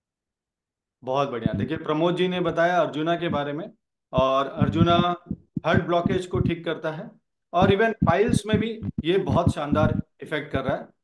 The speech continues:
अर्जुना। बहुत बढ़िया, बहुत बढ़िया प्रमोद जी। चलिए, यहाँ पर हम लोग आगे बढ़ते हैं। मैं एक बार, अ, अ, राखी मैडम से रिक्वेस्ट करूंगा।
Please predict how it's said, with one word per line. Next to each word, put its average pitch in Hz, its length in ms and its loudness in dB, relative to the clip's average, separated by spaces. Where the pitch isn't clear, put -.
अर्जुना। 127 440 -4
बहुत 131 280 0
बढ़िया, 139 240 -2
बहुत 135 300 -2
बढ़िया 135 260 -6
प्रमोद 139 340 -2
जी। 143 240 -14
चलिए, 147 420 -4
यहाँ 127 220 2
पर 147 140 0
हम 143 120 2
लोग 151 120 0
आगे 143 220 4
बढ़ते 170 280 2
हैं। 180 280 -2
मैं 170 120 2
एक 190 120 0
बार, 202 260 6
अ, 165 480 4
अ, 139 960 -10
राखी 170 320 2
मैडम 226 300 4
से 214 140 0
रिक्वेस्ट 185 360 -2
करूंगा। 143 400 -6